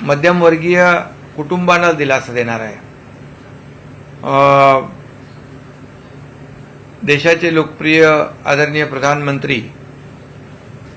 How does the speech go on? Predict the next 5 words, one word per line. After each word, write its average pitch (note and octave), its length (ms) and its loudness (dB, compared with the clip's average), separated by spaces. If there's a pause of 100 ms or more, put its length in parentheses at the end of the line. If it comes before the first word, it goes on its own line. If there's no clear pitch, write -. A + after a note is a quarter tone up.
(100)
ज्यांनी C#3+ 240 -2
विकसित E3 440 0
भारताचं E3 800 0 (240)
स्वप्न D#3+ 600 -2 (240)
पाहिलंय, C3+ 420 2